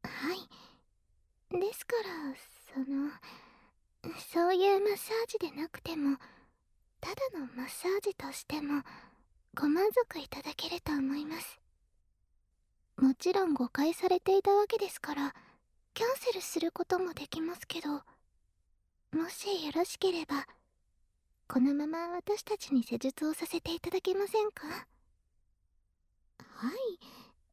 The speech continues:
そういうお客様もそれなりにいるんですよ。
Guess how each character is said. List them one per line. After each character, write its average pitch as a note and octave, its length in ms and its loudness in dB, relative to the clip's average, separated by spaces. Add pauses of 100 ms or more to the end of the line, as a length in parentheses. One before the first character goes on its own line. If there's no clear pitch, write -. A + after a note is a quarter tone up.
(300)
そ E4+ 160 2
う F4 60 2
い F4 180 2
う F4+ 60 2
お F4+ 60 -2
客 - 220 -2
様 G4 300 2
も A3+ 280 0
そ B3+ 180 -4
れ C4+ 100 0
な C#4 160 2
り C#4+ 100 0
に C#4+ 180 -2
い - 20 -2
る D4+ 120 -4
ん D4+ 60 -6
で B3 100 -6
す - 160 -8
よ。 C4 300 -2